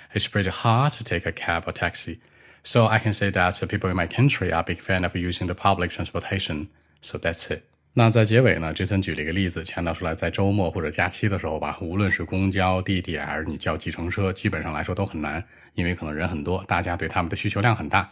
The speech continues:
强调出来呢，可能很多人在我的国家都喜欢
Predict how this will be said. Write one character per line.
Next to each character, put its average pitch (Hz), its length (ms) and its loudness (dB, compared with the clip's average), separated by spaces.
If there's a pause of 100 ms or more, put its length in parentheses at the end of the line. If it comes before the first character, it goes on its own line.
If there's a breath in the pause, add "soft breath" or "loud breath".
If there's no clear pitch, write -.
(260 loud breath)
强 - 140 -4
调 92 120 2
出 92 140 -4
来 82 120 0
呢， 87 120 -2
可 - 120 -6
能 80 140 -4
很 - 240 -8
多 95 100 0
人 87 200 0
在 87 240 0
我 76 120 -6
的 73 80 -8
国 78 160 -8
家 87 200 -2
都 135 180 0
喜 - 240 -4
欢 80 240 -2